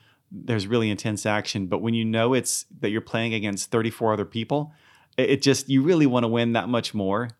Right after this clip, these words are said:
and especially if you, you get down to, like, the final handful of people, it gets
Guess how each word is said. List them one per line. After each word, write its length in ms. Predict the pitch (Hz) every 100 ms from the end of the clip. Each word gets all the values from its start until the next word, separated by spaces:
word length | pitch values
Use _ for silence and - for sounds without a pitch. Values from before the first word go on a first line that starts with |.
| _
and 240 | 113 107
especially 420 | 107 - 127 - 120
if 120 | -
you, 120 | 107
you 200 | 98 113
get 180 | 127 101
down 280 | 107 101 101
to, 100 | 95
like, 160 | 92
the 60 | 95
final 280 | 104 98 87
handful 380 | 98 101 101
of 100 | 95
people, 340 | - 101 101 95
it 100 | 92
gets 340 | 98 - -